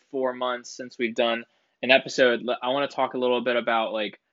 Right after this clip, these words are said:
uh, where we are right now in our lives, what's going on in the present. Like, I want, you go first. Like, let's hear what's going on with Miles right now. Like,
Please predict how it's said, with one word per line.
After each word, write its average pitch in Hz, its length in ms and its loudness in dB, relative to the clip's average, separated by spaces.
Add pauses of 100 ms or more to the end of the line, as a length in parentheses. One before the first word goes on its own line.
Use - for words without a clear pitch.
(600)
uh, 117 240 0
where 135 360 4
we 135 200 0
are 120 220 4
right 113 240 0
now 110 440 -2 (200)
in 120 120 -4
our 117 120 0
lives, 107 480 0
what's 120 280 -4
going 123 320 -4
on 113 420 -4
in 110 200 -8
the 107 140 -2 (140)
present. 110 560 -2
Like, 101 320 -6 (580)
I 113 80 -6
want, 113 160 0 (100)
you 120 280 0
go 123 160 6
first. 113 380 0
Like, 107 220 0
let's 117 260 2
hear 110 440 2
what's 117 280 -2
going 113 280 0
on 107 160 2
with 104 100 -8
Miles 101 380 -2
right 92 160 -2
now. 92 200 -8
Like, 95 240 -8